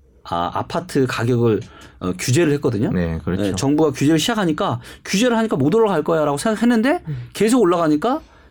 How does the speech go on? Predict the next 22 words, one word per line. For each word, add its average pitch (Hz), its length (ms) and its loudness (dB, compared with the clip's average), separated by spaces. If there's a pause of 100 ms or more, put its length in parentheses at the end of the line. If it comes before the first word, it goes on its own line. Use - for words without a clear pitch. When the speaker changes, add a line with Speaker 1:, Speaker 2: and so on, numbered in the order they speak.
(120)
Speaker 1:
대중들이 175 540 2
더 135 200 0
이상 143 300 0 (240)
지금이라도 190 600 2
안 120 120 2
사면 151 220 2
영원히 190 320 4
못 127 160 4
살 180 200 -2
것 180 120 -2
같은 170 460 0 (200)
Speaker 2:
그렇죠. 92 340 -2
Speaker 1:
공포에 214 340 2
휩싸여서 220 680 0 (440)
영끌 233 380 2
거래를 190 280 4
한 240 180 4
거예요. 143 340 0
Speaker 2:
음. 73 560 -2
Speaker 1:
네, 107 220 -2
그게 208 240 2
이제 143 320 2